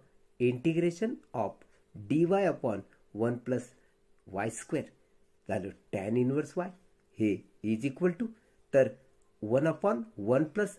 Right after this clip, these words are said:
एक्स स्क्वेअरचं इंटिग्रेशन असतं टॅन इनव्हर्स एक्स. जसं इथं वाय तर टॅन इनव्हर्स वाय,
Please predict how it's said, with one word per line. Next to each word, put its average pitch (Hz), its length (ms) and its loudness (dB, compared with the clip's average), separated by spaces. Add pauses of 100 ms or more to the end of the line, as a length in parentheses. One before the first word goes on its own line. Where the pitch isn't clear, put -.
एक्स 135 260 -2
स्क्वेअरचं 165 460 0
इंटिग्रेशन 127 800 0 (160)
असतं 135 300 -6 (220)
टॅन 143 380 0 (240)
इनव्हर्स 117 500 -2 (180)
एक्स. - 340 -10 (960)
जसं 123 240 -2
इथं 120 240 0
वाय 151 300 2 (380)
तर 107 140 -4
टॅन 110 200 2
इनव्हर्स 107 380 -2
वाय, 117 120 -4